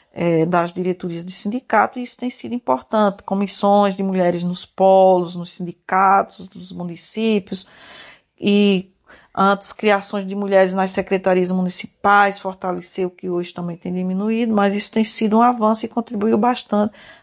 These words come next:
para o protagonismo das mulheres em espaços de poder, né, em conselhos, até, é, candidaturas a vereadoras, né, a prefeitas de nós mulheres rurais tem sido importante nesses últimos anos.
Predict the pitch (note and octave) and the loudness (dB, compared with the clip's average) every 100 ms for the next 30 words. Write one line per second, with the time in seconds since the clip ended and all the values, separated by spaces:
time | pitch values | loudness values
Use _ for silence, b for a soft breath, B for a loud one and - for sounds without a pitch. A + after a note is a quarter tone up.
0 | - G#3 G#3 G#3 G#3+ G#3 G3+ G#3 F#3+ F#3+ | -4 -2 0 0 0 0 2 0 0 0
1 | G3 F#3+ G3 F#3+ F3 G3 G3 - - F#3 | 0 0 2 4 4 2 -2 -2 0 -2
2 | - F#3+ G3 - F3+ E3+ D3+ D3+ E3 - | -2 -8 -8 -8 0 0 0 -4 -6 -6
3 | E3+ - - G3+ G#3 G3 E3+ F3 F3+ F3+ | -8 -6 0 4 4 4 0 -2 0 0
4 | F3 B B B _ F3+ F3+ F3 F#3 F#3+ | -2 B B B _ 0 0 0 2 2
5 | F#3 F3+ - G#3+ A3 G#3 F3+ F3+ F3+ F3+ | 2 0 -2 -4 2 2 4 2 2 2
6 | F3 E3+ F3+ G#3 G3+ G3 F#3 F3 F3 - | 2 0 4 6 6 4 2 0 -4 -4
7 | F#3+ F#3 - G3 G3+ G3+ F#3 F#3 F3+ F3 | -6 -8 -2 2 4 2 -2 -4 -4 -2
8 | F3 F3 E3+ E3 F#3 F#3 E3+ F#3 - G#3 | -2 -2 0 0 -2 -2 0 -2 -4 -8
9 | G#3 - F#3+ G#3+ G#3+ A3 - F#3 F#3 F#3 | -8 -8 -8 -4 -2 -2 -2 -4 -4 -6
10 | b b b b - F3+ - F#3+ G3+ G#3+ | b b b b -6 -4 -4 -2 0 2
11 | A#3 G#3 D#3 C#3+ - | 2 2 0 -4 -10